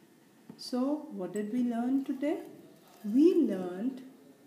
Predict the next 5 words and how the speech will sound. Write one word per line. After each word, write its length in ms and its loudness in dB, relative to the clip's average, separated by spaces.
what 120 -4
a 80 0
fire 520 -2
triangle 640 -4
is, 420 -2